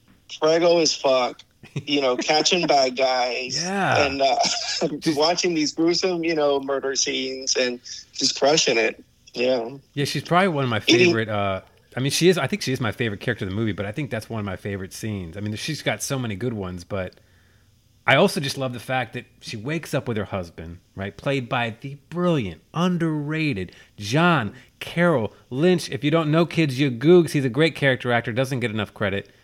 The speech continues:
Speaker 2: for anything. And he just wakes up and he's so, you, you don't even look at him as an actor. You believe that's, that's her husband. Waking
Speaker 1: Yeah,
Speaker 2: up
Speaker 1: that's him.
Speaker 2: early in the morning and he's like, "I'm gonna make you some eggs and bacon."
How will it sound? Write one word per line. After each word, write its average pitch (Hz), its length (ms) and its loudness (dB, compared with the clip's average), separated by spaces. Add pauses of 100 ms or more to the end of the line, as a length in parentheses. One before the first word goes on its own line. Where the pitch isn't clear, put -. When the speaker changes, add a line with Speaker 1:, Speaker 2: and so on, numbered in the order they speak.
Speaker 2:
for - 140 -8
anything. 95 560 -2 (440)
And 117 100 -4
he 175 60 -2
just 185 160 -8
wakes 180 260 -4
up 180 160 2
and 156 80 2
he's 170 180 -2
so, 196 160 -4
you, 165 200 -4 (140)
you 175 120 -4
don't 269 160 2
even 185 180 4
look 180 160 4
at - 20 8
him 170 100 6
as 135 80 2
an 120 80 0
actor. 147 280 0
You 165 180 2
believe 156 400 4
that's, - 360 -2 (180)
that's 120 220 0
her 98 80 -6
husband. 95 460 -2 (580)
Waking 156 220 6
Speaker 1:
Yeah, 156 100 8
Speaker 2:
up 151 60 8
Speaker 1:
that's - 120 2
him. 139 220 0
Speaker 2:
early 170 180 4
in 180 60 4
the 180 60 4
morning 165 400 4
and 135 80 -2
he's 135 120 0
like, 139 160 -2
"I'm 185 160 -8
gonna 190 100 -4
make 180 180 -2
you 143 60 -10
some 151 200 -10
eggs 147 220 -12
and 123 80 -12
bacon." 123 280 -18